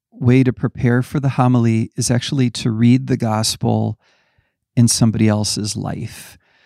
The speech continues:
So I, I try to incorporate in my homilies ways in which other people that I've observed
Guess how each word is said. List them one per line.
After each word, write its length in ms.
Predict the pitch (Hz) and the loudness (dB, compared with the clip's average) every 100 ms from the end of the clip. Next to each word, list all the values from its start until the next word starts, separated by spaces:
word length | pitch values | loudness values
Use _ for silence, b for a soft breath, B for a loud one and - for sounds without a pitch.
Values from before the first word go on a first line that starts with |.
| b b | b b
So 140 | - | 2
I, 140 | 123 117 | 2 2
I 80 | - | 0
try 240 | 127 - 170 | -2 2 4
to 100 | 165 | 4
incorporate 720 | 123 - 139 - 127 113 - _ | 2 0 -2 0 2 2 0 _
in 160 | 120 | 0
my 340 | 113 107 104 110 | 2 0 -2 -6
homilies 800 | - - 110 110 110 104 101 - - _ _ _ | -6 -2 0 2 2 0 -2 -6 -10 _ _ _
ways 340 | 120 120 131 | 0 2 2
in 100 | 131 | 0
which 200 | 113 107 - | 0 -2 -4
other 240 | 127 123 123 | -2 0 0
people 360 | - 117 120 | -2 -4 -2
that 120 | 107 - | -4 -4
I've 320 | 117 113 113 | 0 0 0
observed 880 | 110 104 104 110 110 98 104 113 - | -2 -6 -4 0 0 0 -4 -8 -14